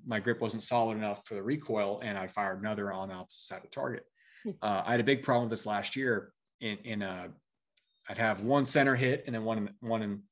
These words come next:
Speaker 1: off the Charlie, you know, both, uh, parallel to each other horizontally, but,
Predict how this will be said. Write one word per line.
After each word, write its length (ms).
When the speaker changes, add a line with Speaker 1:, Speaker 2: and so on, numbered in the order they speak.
Speaker 1:
off 220
the 80
Charlie, 320
you 160
know, 120
both, 460
uh, 240
parallel 440
to 140
each 160
other 380
horizontally, 600
but, 340